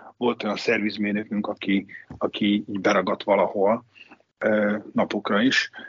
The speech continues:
és, ö, és mi is úgy állítottuk be a céget, hogy, ö, vettünk, ö, pár tucat hálózsákot, meg, ö, instant, ö,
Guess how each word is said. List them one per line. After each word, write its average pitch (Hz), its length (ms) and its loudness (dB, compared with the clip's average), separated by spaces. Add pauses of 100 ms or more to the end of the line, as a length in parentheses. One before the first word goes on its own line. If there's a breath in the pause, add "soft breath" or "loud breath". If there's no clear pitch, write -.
(180 loud breath)
és, 113 420 2
ö, 120 180 4 (440)
és - 260 0
mi 147 100 6
is 127 460 6 (440)
úgy 139 340 -2 (240)
állítottuk 123 500 0
be 117 100 0
a 113 100 -4
céget, 139 480 2 (360 loud breath)
hogy, 127 360 -2
ö, 143 140 6 (260 soft breath)
vettünk, 117 760 -2 (240)
ö, 107 260 -6 (100)
pár 107 220 0
tucat - 600 -6 (200)
hálózsákot, 131 1000 2 (340 loud breath)
meg, 101 400 -4
ö, 98 260 0
instant, 127 800 2
ö, 110 380 0